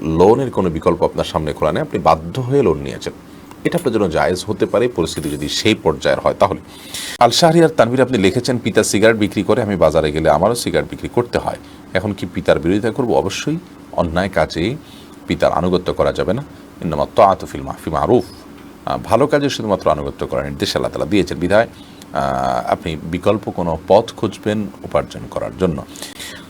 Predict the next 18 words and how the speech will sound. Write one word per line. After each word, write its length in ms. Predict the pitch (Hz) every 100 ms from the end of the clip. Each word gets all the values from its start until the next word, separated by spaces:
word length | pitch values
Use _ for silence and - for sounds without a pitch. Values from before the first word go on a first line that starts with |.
| -
হৃদয় 340 | 95 110 135 160
খান 200 | 156 151
আপনি 180 | 139
লিখেছেন, 440 | 98 95 - 127 90
"মুসলমানের 440 | 90 - 143 147
সাথে 380 | 147 123 117 92
কেরামান 380 | 95 90 95 90
কাতিবিন 420 | 92 87 110 127
নামক 200 | 113 104
ফেরেশতা 420 | - 80 - 80
আছেন, 640 | 65 69 - 69 67 104 156 - - - -
অমুসলিমের 440 | - 117 143 180 180
সাথেও 300 | - 143 147
কি 120 | 135
কেরামান 340 | 127 104 98
কাতিবিন 360 | 87 95 101 101
ফেরেশতা 320 | - 110 120
থাকেন?" 340 | - 160 -